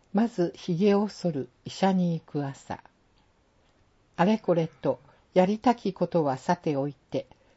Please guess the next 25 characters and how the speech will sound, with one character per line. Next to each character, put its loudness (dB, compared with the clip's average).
ま 4
ず -4
ひ -6
げ 4
を -2
剃 0
る -8
医 -8
者 2
に 0
行 -6
く -6
朝。 -8
島 0
田 -2
正 -6
幸。 -12
前 2
月 -2
号 -6
訂 -2
正。 -12
石 0
垣 2
に -2